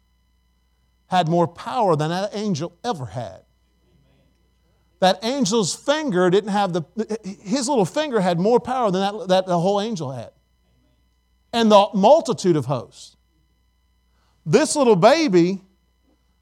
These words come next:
a replica of this little baby, Jesus, I want to tell you something, he had everything. He was the Son of God. He was God himself.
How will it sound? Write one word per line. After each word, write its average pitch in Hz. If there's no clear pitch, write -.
a 165
replica 240
of 220
this 226
little 226
baby, 202
Jesus, 262
I 180
want 240
to 254
tell 277
you 247
something, 190
he 285
had 196
everything. 151
He 277
was 214
the 196
Son 247
of 185
God. 214
He 247
was 214
God 233
himself. 220